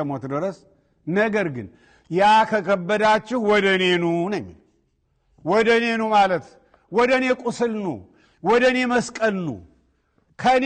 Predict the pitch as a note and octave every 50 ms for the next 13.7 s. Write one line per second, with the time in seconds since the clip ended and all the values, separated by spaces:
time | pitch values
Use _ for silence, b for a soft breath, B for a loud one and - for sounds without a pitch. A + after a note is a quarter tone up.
0 | C4+ C4+ C4+ - B3 A#3+ - B3+ A#3+ A3+ G3+ B3 A3+ F#3+ D#3+ C3+ A2 F#2+ b b
1 | b b - F#3+ A#3+ C4 A3+ - - A#3+ B3+ B3+ - - - - A#3 A#3 A#3 A3+
2 | A3+ A3+ A#3 A#3 - - A3 A3+ A3+ A#3 A3+ A3+ - G#3 - G#3+ G#3 G3 E3+ F#3+
3 | E3+ D3 A2 - - _ _ _ _ _ _ _ _ _ _ _ _ _ _ F3
4 | G#3 B3+ B3 E3+ - - B3+ C4 A#3+ - A#3+ F#3 A#3 A3+ A3+ A3+ A3 G#3+ G#3+ A3
5 | A3+ B3 B3 A#3 A#3+ - - A3 A3+ A#3 A#3 A#3 A3+ A3+ A3 G#3+ F3 G#3+ G3+ -
6 | - G#3 F3 G3+ G3+ F#3+ F#3+ E3+ F#3+ F3+ D3 A#2 G2 - - b b b b b
7 | b b b F3+ A3+ B3 - - - C4 C4 A#3+ G3 A#3+ F#3+ A#3+ A#3 A#3+ A#3 A#3
8 | A#3 A#3 A3+ A3+ - - A3+ A3+ A3 A3+ A3+ A3+ A3 A3 A3 - - G#3+ G3+ G#3
9 | G#3+ G#3+ G#3+ G3 A#3+ A#3+ B3 A#3 B B B B B - G#3+ A3 A#3+ B3 G#3+ F#3
10 | F3 G3 C4 C4 C4 C4 C4 C4 B3+ B3+ C4 B3 - - F#3 G#3+ G#3+ G#3+ A3 G#3
11 | G#3+ G#3 G3 - - F#3 F3 C#3+ B B B B B - - - A#3+ B3 - B3+
12 | B3 B3 A3 G3+ B3+ B3+ B3+ B3+ C4 B3 B3+ B3 - E3+ D#3+ F#3 A3 A3+ A3+ A3+
13 | A3+ A3+ A3+ A3 A3 G#3+ G#3 G3 F#3+ F3 E3 D3+ C3 A2